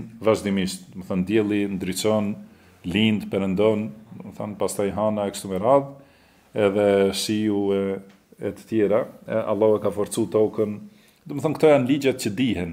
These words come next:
që i ka caktuar Allahu subhanahu wa ta'ala, dhe është mbreti absolut, ai ka, i ka në dorë këto. Dhe për ta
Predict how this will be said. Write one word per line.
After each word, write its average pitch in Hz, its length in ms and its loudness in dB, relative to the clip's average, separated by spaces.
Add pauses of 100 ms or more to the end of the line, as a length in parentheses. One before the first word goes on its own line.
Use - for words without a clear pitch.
që 117 160 0
i 110 60 -2
ka 113 100 2
caktuar 117 480 4
Allahu 110 460 2 (180)
subhanahu 101 560 -2
wa 92 80 0
ta'ala, 90 320 -2
dhe 120 220 4
është 110 180 -4
mbreti 113 320 0
absolut, 110 480 -4 (320)
ai 127 160 6
ka, 113 480 6
i 113 80 0
ka 110 240 6
në 101 140 0
dorë 95 240 2
këto. 82 180 -2 (720)
Dhe 120 200 10 (480)
për 117 200 4
ta 120 120 12